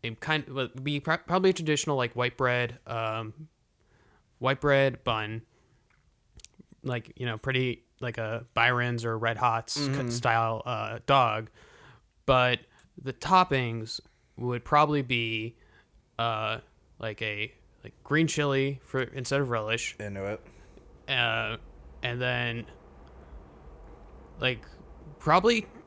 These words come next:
Speaker 1: tomato or, like, something, something a little bit, um, something cool, but not necessarily, like, overpowering, like tomato.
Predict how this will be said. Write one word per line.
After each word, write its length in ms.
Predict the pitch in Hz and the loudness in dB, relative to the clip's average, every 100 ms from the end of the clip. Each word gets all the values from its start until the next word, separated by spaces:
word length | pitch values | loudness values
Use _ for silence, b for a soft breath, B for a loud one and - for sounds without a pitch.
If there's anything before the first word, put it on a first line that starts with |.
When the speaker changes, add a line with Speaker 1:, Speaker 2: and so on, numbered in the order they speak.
| - | -6
Speaker 1:
tomato 520 | 160 160 190 214 196 - | 0 4 6 6 4 2
or, 340 | 147 143 139 | 2 4 2
like, 220 | 135 131 | 0 -2
something, 400 | - 185 220 190 | 0 0 2 0
something 260 | 175 214 233 | 4 4 6
a 40 | |
little 180 | 214 190 | 6 6
bit, 180 | 165 - - - - | 4 0 -10 -20 -8
um, 420 | 139 127 120 120 120 - - - | -2 -2 -2 -6 -10 -16 -20 -8
something 320 | - 156 151 | -2 0 0
cool, 500 | 139 - 185 214 240 | -2 2 6 6 6
but 200 | 202 139 | 2 2
not 200 | 147 147 | 4 4
necessarily, 640 | 147 147 131 - 147 139 135 | 2 0 0 2 2 2 0
like, 320 | 120 113 - b b b | -2 -6 -10 b b b
overpowering, 540 | 143 135 120 135 143 139 | -2 -2 0 2 2 0
like 140 | 123 | -4
tomato. 500 | 139 127 147 165 165 | -4 0 2 2 0